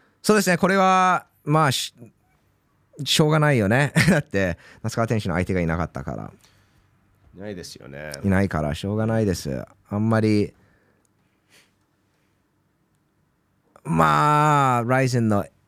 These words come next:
Speaker 1: その、エンターテインメント試合カテゴリーに入りますね。
Speaker 2: うん。
Speaker 1: 那須川天心バーサス 名高を期待してたから、あの、それが、あの、まあ、なんか、うまくいかなかったみたいで。<clears throat>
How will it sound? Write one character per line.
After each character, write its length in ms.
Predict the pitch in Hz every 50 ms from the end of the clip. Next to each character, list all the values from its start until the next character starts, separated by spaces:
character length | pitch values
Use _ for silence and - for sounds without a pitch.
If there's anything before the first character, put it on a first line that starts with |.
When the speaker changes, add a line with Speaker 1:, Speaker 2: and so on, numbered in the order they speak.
| _ _ - -
Speaker 1:
そ 220 | - - 110 101
の、 260 | 98 92 90 90 87 -
エ 80 | 98 101
ン 80 | 110 104
タ 100 | 110 107
ー 60 | 104
テ 160 | - - 107
イ 40 | 104
ン 40 | 101
メ 80 | 101
ン 80 | 98 92
ト 220 | - - 101 98
試 200 | 95 - - 104
合 140 | 90 90 92
カ 160 | - 104 92
テ 80 | - 98
ゴ 180 | 87 90 85
リ 100 | 78 76
ー 40 | 73
に 220 | 76 73 73 73 - - -
入 360 | - 90 95 90 90 87 82
り 80 | 85
ま 120 | 87 85 82
す 180 | - - -
ね。 320 | 78 87 120 135 - 82 - _ _ _
Speaker 2:
う 40 | 107
ん。 280 | 107 101 95 90 80 78 - _ _ _ _ _ _ _ _
Speaker 1:
那 140 | - 104 101
須 80 | 101 -
川 160 | 113 107 104
天 260 | - 131 123 113 113
心 920 | 110 - - 110 104 104 104 104 104 104 104 104 104 104 104 110 113 117 113 - _ _ _ _ _ _ _ _ _ _ _ _ _ _ _ _ _ _ _ _ _ _ _ _ _ _ _ _ _ _ _ _ _ _
バ 240 | - 110 120 113 113
ー 40 | 110
サ 200 | - 110 104 101
ス 420 | 101 113 117 127 127 113 101 95 90
名 160 | 98 104 107
高 240 | 107 110 104 - 87
を 60 | 87
期 140 | - - -
待 160 | - 85 85
し 80 | - -
て 80 | 87
た 100 | 85 82
か 140 | - - 76
ら、 180 | 64 62 57 53
あ 40 | 62
の、 160 | 78 78 80
そ 100 | - -
れ 80 | 95 90
が、 300 | 90 87 85 80 78 - -
あ 80 | 82
の、 160 | 90 76 - - -
ま 200 | 85 85 78 73
あ、 20 |
な 140 | 69 76 73
ん 40 | 69
か、 140 | - -
う 180 | - - - 82
ま 100 | 85 82
く 80 | - 71
い 60 | 71
か 80 | -
な 100 | 69 69
か 100 | 69 -
っ 40 | 57 -
た 100 | - 55
み 80 | 57 57
た 120 | - 52
い 80 | 64 -
で。 140 | - - -
<clears throat> 60 | -